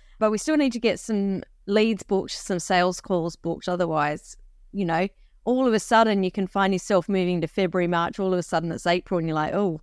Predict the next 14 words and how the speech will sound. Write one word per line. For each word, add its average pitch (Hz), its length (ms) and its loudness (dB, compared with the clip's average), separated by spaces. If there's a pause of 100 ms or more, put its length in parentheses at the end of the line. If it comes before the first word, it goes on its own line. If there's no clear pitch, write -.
whoops, 240 320 0
haven't 214 260 4
really 185 300 0
got 165 240 -2
momentum 185 560 0
this 160 180 -6
year." 156 200 -2 (920)
I 269 560 0 (520)
have 202 340 2
always 220 600 2
been 196 260 0
under 185 240 0
the 185 100 -4
belief 170 600 -4